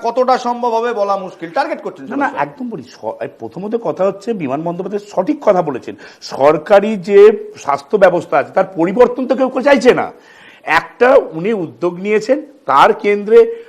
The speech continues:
Speaker 2: সেবাশ্রয় নাম দিয়ে একটা পরিষেবা দিচ্ছেন মানুষকে।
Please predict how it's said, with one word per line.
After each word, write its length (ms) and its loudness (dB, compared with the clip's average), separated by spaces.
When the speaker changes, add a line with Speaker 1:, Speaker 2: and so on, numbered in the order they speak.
Speaker 2:
সেবাশ্রয় 520 -2
নাম 320 -8
দিয়ে 320 2
একটা 420 -4
পরিষেবা 380 -2
দিচ্ছেন 320 -10
মানুষকে। 640 -14